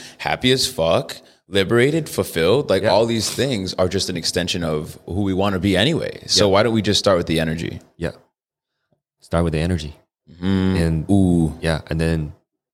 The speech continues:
Speaker 2: and then everything is, is our extension of, of, of you as a human being.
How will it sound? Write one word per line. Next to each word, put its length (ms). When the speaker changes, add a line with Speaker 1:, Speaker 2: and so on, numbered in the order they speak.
Speaker 2:
and 140
then 140
everything 460
is, 140
is 160
our 120
extension 480
of, 360
of, 160
of 160
you 260
as 160
a 40
human 260
being. 340